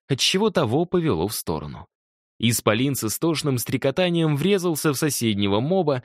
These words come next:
и они завалились на утрамбованный песок, при этом придавив своими телами несколько десятков различных членистоногих тварей. «Силен, Альф, уважаю», прокомментировал мою атаку орк.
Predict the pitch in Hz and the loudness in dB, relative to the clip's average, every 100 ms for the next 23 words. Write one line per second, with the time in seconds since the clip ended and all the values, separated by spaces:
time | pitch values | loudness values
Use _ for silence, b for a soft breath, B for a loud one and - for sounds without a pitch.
0 | b b - 202 226 214 165 180 185 185 | b b 0 0 2 2 2 2 2 0
1 | 190 101 - 95 92 92 90 92 90 90 | -2 -2 -2 -2 -2 0 0 2 0 0
2 | 90 92 - 180 165 - b b - 214 | -2 -6 -4 -2 -2 -6 b b -2 0
3 | 220 190 143 139 127 101 98 131 117 101 | 0 0 0 0 2 2 0 -2 -2 0
4 | 95 92 85 85 85 110 110 90 104 104 | 0 0 -2 -4 -2 -2 -2 0 0 0
5 | 110 95 98 90 85 - 101 120 - 98 | -2 -2 -2 -2 -4 -2 0 0 -4 -2
6 | 92 80 85 92 - 98 82 95 95 92 | -2 -2 -2 -2 -2 -4 -2 -2 0 -2
7 | - 82 82 80 98 - 98 80 64 85 | -4 -4 -4 -6 -8 -8 -6 -4 -6 -14
8 | _ _ _ _ _ _ _ - - 123 | _ _ _ _ _ _ _ -6 0 2
9 | 160 117 110 120 135 82 - - _ 87 | 2 2 2 2 0 -2 -4 -14 _ -4
10 | 85 107 104 82 76 78 - _ - 143 | 0 0 0 0 0 -2 -8 _ -4 -2
11 | - 180 170 - 85 78 76 73 80 87 | 0 0 0 -2 -2 -2 -4 -4 -2 -2
12 | 82 87 82 - 101 65 - | -2 -2 -4 -2 -2 -4 -12